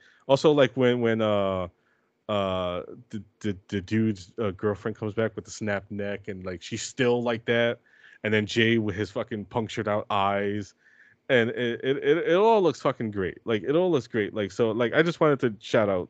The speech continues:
Steve Johnson because I think, I mean, like, probably his most memorable thing, um,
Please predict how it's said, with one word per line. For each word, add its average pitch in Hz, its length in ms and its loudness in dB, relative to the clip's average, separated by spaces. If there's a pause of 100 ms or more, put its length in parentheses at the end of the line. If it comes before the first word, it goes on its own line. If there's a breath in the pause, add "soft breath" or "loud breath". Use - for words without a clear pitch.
Steve 104 320 -2
Johnson 92 320 -6
because 98 180 -8
I 101 80 -2
think, 101 240 -4 (640 soft breath)
I - 40 6
mean, 214 200 8
like, 165 240 6 (140)
probably 175 380 6
his 139 220 2
most 143 320 0
memorable 113 680 0 (100)
thing, 90 500 -4 (140)
um, 87 560 -10